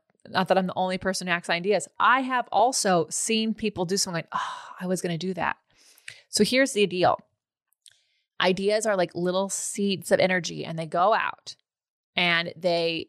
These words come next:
they plant themselves in someone. And if you keep du-, like, pushing it back and pushing it back and not acting on it,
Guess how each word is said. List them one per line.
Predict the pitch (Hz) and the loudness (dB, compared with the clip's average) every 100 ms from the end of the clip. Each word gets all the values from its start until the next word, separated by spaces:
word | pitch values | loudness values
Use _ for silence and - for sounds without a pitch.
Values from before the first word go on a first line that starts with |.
| _ | _
they | 156 160 160 | 0 2 2
plant | 156 - 202 220 226 | -2 -4 2 2 2
themselves | 202 - 160 160 | -2 2 0 0
in | 156 | -6
someone. | - 147 143 - - - | -8 -8 -10 -14 -14 -8
And | 170 | -6
if | 175 - | -6 -4
you | 202 | -4
keep | 226 - 247 233 - _ _ _ _ | -4 -4 -4 -4 -12 _ _ _ _
du-, | - 175 185 | 0 2 2
like, | 190 170 _ _ | -2 -2 _ _
pushing | - 208 214 214 | -4 -4 -4 -6
it | |
back | 196 185 185 | 0 -2 -2
and | 175 | -6
pushing | 190 190 | -6 -4
it | 175 | -4
back | 175 | -4
and | 175 | -2
not | 165 - | -4 -2
acting | 190 220 | -4 -2
on | 180 | -6
it, | 175 | -6